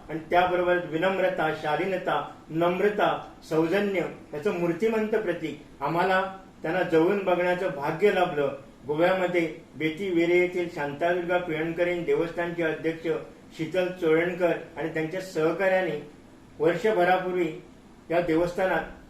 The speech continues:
त्यांचा भव्य दिव्य असा सत्कार घडवून आणला आणि या सत्कार सोहळ्याला सूत्रनिवेदन करण्याचं भाग्य मला लाभलं. माझ्या सूत्रनिवेदनानंतर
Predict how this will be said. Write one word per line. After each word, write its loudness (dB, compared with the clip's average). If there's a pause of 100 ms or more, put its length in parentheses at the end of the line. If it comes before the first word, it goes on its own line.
त्यांचा -2
भव्य 2
दिव्य -2
असा 0
सत्कार -2
घडवून 0
आणला -2 (280)
आणि -4
या 0
सत्कार -2
सोहळ्याला 2 (540)
सूत्रनिवेदन -2
करण्याचं 0
भाग्य -4
मला 2
लाभलं. -2 (280)
माझ्या 0
सूत्रनिवेदनानंतर 0